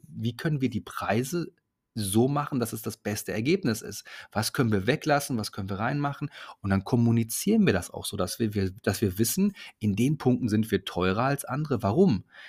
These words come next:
Ja, weil wir das für dich schon die Texte einsetzen auf der Landingpage. Du gibst uns den Zugang,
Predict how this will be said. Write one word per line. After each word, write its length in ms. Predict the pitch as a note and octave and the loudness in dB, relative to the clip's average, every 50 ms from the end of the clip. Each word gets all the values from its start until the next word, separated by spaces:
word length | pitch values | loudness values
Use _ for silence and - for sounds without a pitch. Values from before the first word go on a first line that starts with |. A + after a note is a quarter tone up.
| - _ _ | -20 _ _
Ja, 260 | - F#2 G2+ G#2 F#2 | -2 0 0 2 2
weil 220 | G2 G#2+ G#2+ G#2 | 2 2 2 2
wir 140 | A2+ A2+ A2 | 2 4 4
das 200 | A2+ A2 G#2+ - | 4 2 2 0
für 120 | - A2 | -2 0
dich 180 | G#2+ A#2+ A#2 - | 2 2 2 2
schon 180 | - A2 G#2+ G#2 | 2 0 -2 -2
die 100 | G2+ - | -4 -4
Texte 440 | - A#2+ A2+ - - - A#2 - - | -2 -2 -2 -2 -2 -2 -2 -2 0
einsetzen 580 | A#2+ E3+ G3+ G#3 D#3 G#2 F#2+ - - - G2+ | 2 4 4 6 6 4 2 2 0 -4 -6
auf 200 | - - F2 - | -6 -6 -6 -6
der 100 | - F2 | -6 -4
Landingpage. 520 | F2 F2 E2 E2 E2 E2+ - - E2 D#2+ - | -4 -4 -4 -4 -6 -6 -8 -10 -10 -10 -8
Du 40 | A2 | -8
gibst 180 | A2+ G#2+ - | -8 -6 -4
uns 100 | A#2 - | -4 -2
den 120 | - G#2 F#2 | -2 -2 -4
Zugang, 580 | - - - G#2+ G#2 A2+ C3 C#3 D3+ D#3 - | -4 -6 -4 -4 -2 -2 0 0 0 -2 -4